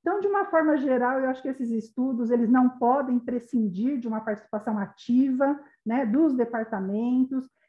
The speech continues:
né, eles que, em suma, conhecem, né, de forma mais completa os pormenores, podem imprimir mais significado e aceitação aí nos processos de, de avaliação.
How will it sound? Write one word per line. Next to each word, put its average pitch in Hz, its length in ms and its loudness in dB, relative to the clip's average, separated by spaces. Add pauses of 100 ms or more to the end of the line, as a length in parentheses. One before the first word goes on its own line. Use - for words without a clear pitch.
(160)
né, 262 240 2
eles 262 260 4
que, - 80 -2
em 254 140 6
suma, 269 520 0
conhecem, 226 1000 -2
né, 226 160 -6
de 208 120 -8
forma 220 280 -4
mais 220 200 -2
completa 226 560 -2
os 220 200 -8
pormenores, 240 1120 0 (260)
podem 254 260 2
imprimir 262 680 0
mais 285 440 -4 (120)
significado 269 960 -2 (320)
e 311 140 2
aceitação 330 960 -2
aí 240 180 -2
nos 254 200 -2
processos 240 840 -4
de, 240 340 0
de 233 120 -2
avaliação. 233 760 -2